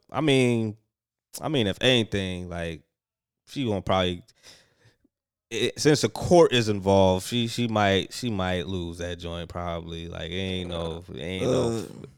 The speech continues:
Speaker 1: ain't no fair game with that joint. Like, her best bet is to move to, uh, <laughs>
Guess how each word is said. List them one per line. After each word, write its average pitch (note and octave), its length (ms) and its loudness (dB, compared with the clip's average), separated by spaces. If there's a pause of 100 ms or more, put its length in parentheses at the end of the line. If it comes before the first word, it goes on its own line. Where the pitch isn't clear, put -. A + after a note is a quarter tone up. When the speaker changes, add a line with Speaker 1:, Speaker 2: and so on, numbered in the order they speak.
(140)
Speaker 1:
ain't G2 220 -6
no F#2+ 120 -6
fair F#2 300 -6
game F2+ 520 -6
with E2+ 120 -10
that F2+ 200 -4
joint. E2+ 340 -8
Like, D#2 360 -6 (1040)
her G2 100 0
best F#2+ 340 2
bet F#2 180 2
is F2 160 -4
to E2+ 80 -6
move F2+ 340 -4
to, E2+ 160 -4
uh, C#2 440 -6 (320)
<laughs> - 140 -8